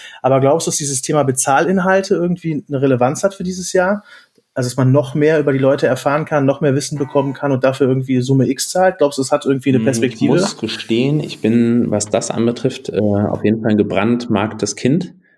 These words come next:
Speaker 2: weil wir das schon selber zweimal versucht haben. Ähm, wir haben, ähm, einmal, äh, All Access hieß das, glaub ich. Wahrscheinlich gibt's die sogar noch im App Store. Haben wir mit, äh, mit einer befreundeten, ähm,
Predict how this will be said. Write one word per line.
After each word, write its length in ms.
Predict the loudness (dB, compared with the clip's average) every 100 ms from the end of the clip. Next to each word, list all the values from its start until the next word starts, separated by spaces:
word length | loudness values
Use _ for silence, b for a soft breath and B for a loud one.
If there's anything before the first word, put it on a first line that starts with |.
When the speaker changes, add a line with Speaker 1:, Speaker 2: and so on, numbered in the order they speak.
| b
Speaker 2:
weil 140 | 0
wir 80 | 2
das 160 | 2 0
schon 200 | 0 2
selber 380 | 4 4 2 0
zweimal 500 | -2 -2 0 0 0
versucht 420 | 0 2 0 -2
haben. 420 | -2 0 -2 -2
Ähm, 540 | 0 2 2 0 -2 -4
wir 160 | 0 2
haben, 480 | 2 0 -4 -8 -6
ähm, 500 | -4 -4 -6 -12 -16
einmal, 1120 | -10 -2 0 2 0 0 2 2 2 0 -2 b b b b b b b b _ _
äh, 100 | -4
All 440 | 0 0 2 2 2
Access 440 | -2 -6 -4 -4
hieß 260 | -4 -8 -4
das, 160 | -4
glaub 240 | -2 0 2
ich. 240 | 0 -4 -12
Wahrscheinlich 280 | -10 -4 -4
gibt's 160 | -6 -4
die 120 | 0
sogar 220 | 2 0
noch 140 | -2 -2
im 80 |
App 160 | -4 -4
Store. 320 | -2 0 0
Haben 160 | 0 0
wir 240 | 2 2
mit, 320 | 2 -2 -2 -2
äh, 380 | 2 2 2
mit 140 | 0 0
einer 160 | 0
befreundeten, 920 | 0 -4 -2 0 0 0 2 2 0 -2
ähm, 760 | -2 0 -2 -4 -6 -10 -16